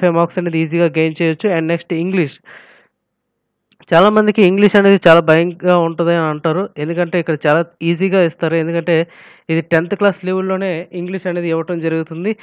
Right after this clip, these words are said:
అంటే అనానిమస్, సినానిమస్ అంటే మీనింగ్స్, ఆపోజిట్ వర్డ్స్ అని ఇవ్వటం జరుగుతుంది. అలాగే గ్రామర్, ఆర్టికల్స్, హ్మ్, పారాగ్రాఫ్స్ అవి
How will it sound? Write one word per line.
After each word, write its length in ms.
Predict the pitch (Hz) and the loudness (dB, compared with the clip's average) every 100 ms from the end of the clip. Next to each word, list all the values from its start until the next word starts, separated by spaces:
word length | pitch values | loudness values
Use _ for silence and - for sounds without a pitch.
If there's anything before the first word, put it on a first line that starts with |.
| - - - | -18 -12 -2
అంటే 160 | 156 190 160 | 4 8 8
అనానిమస్, 500 | 156 165 170 170 - 180 | 6 2 2 -2 -2 -2
సినానిమస్ 440 | - 165 165 165 156 | 0 2 2 0 -2
అంటే 120 | 151 175 160 | -2 0 2
మీనింగ్స్, 460 | 175 180 180 - 180 180 - - _ 151 | 2 2 -2 -4 -4 -6 -16 -20 _ 2
ఆపోజిట్ 420 | 156 180 165 175 170 | 4 4 4 2 4
వర్డ్స్ 300 | 175 165 185 180 _ _ _ _ | 4 2 -6 -8 _ _ _ _
అని 180 | 151 170 165 | -6 -2 0
ఇవ్వటం 240 | 165 165 170 | 0 -2 -4
జరుగుతుంది. 320 | 170 170 180 160 | -2 -2 -2 0
అలాగే 160 | 170 156 | 0 2
గ్రామర్, 360 | 151 156 170 135 - _ - 151 | 4 4 4 -2 -4 _ 0 2
ఆర్టికల్స్, 520 | 160 165 175 160 - 170 - _ _ _ _ | 2 0 0 -2 -2 -6 -6 _ _ _ _
హ్మ్, 360 | 147 143 139 131 131 143 - | -14 -12 -12 -14 -18 -20 -2
పారాగ్రాఫ్స్ 560 | 156 156 160 160 156 - | 2 2 2 0 -2 -2
అవి 100 | 160 | -4